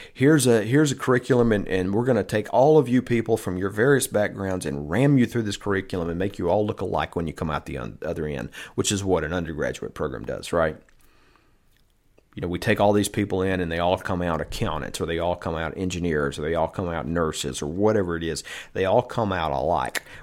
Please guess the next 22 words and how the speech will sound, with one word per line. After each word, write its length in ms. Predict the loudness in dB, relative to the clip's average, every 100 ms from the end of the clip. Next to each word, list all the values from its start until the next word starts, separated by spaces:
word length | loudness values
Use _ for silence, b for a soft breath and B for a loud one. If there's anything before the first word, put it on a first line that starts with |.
| B
What 220 | 0 4
they 120 | 4
were 140 | 6 4
telling 460 | 2 0 2 0
us 180 | -2 -4
is, 240 | -4 -4
"We 140 | -2 2
don't 160 | 4
wanna 120 | 4 2
come 220 | 0 0
out 140 | 0
alike. 480 | -2 -6 -6 -8 -10 -4
We 140 | 0
have 260 | 2 4 4
our 160 | 4 2
experiences 880 | 0 -2 0 2 2 0 -4 -6
and 80 | -4
our 140 | -2 -2
expertise. 500 | -4 -10 -8 -6 -4
We're 80 |
past 480 | -6 -2 -4 -4 -8
that. 380 | -8 -8 -12